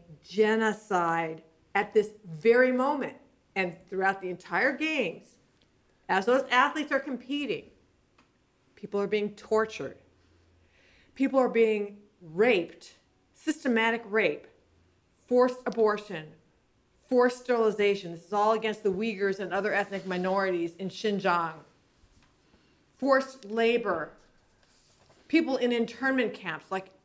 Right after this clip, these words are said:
like concentration camps, children separated from their parents and brainwashed to forget their Uyghur heritage.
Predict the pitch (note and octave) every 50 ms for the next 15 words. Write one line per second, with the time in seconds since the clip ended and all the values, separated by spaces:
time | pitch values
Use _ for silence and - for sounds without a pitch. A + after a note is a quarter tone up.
0 | _ - G#3 G3 F#3+ - - - A#3 A3+ A3+ A#3 G#3+ G#3 - - A3+ A3 A3 A3+
1 | G#3 F#3+ - - F#3+ D#3 C#3+ - - _ _ _ _ _ _ _ _ _ _ _
2 | _ _ _ _ - - D4+ D4+ D#4+ E4+ D#4+ C#4+ B3+ - - A3 A3+ A3+ A3 A3+
3 | A3 G3+ G3+ - G#3+ G3 G#3 G#3 G3+ G3+ - G#3 G#3 G3+ E3+ D3+ - - - -
4 | _ _ _ _ _ _ _ _ _ _ _ - G#3+ G#3+ G#3+ F3 G3 A3 A3+ A#3
5 | A#3 A3+ G#3 F3+ E3+ E3+ D#3+ - - - _ _ _ - A#3 - - A3 F3 A3+
6 | A3 A3 A3 G#3+ G3 F#3+ G3+ G3+ F3 F#3+ G3 F#3+ G3+ G3 F#3 F#3+ F#3+ - D#3+ C#3+
7 | C#3+ - - _